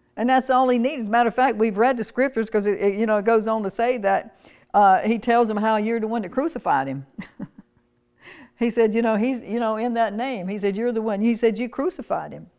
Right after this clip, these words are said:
But he said, but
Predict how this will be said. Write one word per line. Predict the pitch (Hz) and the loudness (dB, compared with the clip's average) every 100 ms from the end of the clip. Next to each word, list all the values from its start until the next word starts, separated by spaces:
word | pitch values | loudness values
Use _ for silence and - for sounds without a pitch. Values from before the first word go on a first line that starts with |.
| _ _ _ _ _ _ _ _ _ _ _ _ _ _ _ _ _ _ _ _ _ _ _ _ _ | _ _ _ _ _ _ _ _ _ _ _ _ _ _ _ _ _ _ _ _ _ _ _ _ _
But | 208 | 2
he | 254 | 2
said, | 247 247 214 | 4 2 4
but | 226 - | 2 2